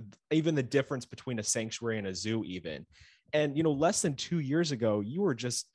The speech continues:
Carol Baskin, a, a normal resident of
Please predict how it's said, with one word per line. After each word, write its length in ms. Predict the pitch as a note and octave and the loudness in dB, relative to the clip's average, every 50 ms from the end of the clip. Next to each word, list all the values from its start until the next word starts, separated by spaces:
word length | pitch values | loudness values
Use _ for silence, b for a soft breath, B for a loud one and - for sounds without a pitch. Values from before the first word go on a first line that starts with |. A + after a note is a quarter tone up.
| - | -12
Carol 260 | - - C#3 B2 A#2 | -4 -2 0 2 2
Baskin, 640 | G2+ G2 G#2 A2 B2+ C#3 - - - G#2+ G2 F#2+ G2 G#2 b b b b b - | 2 2 0 0 0 0 -2 -4 -2 -2 -2 -2 -4 -6 b b b b b 0
a, 60 | B2 | 2
a 300 | A#2+ A#2 - A#2 A#2 A2+ G#2+ G#2+ G#2+ | 2 4 4 4 4 2 2 -4 -6
normal 400 | A2+ A#2+ B2+ C3+ C#3 C#3 C3+ A#2+ | -4 -2 -2 0 0 0 0 0
resident 500 | A2 G#2 A2+ A#2 A#2+ - B2 A2+ G#2+ F#2+ | 0 0 0 0 0 -2 -2 -2 -2 -2
of 140 | - G2+ F#2+ | -4 -6 -6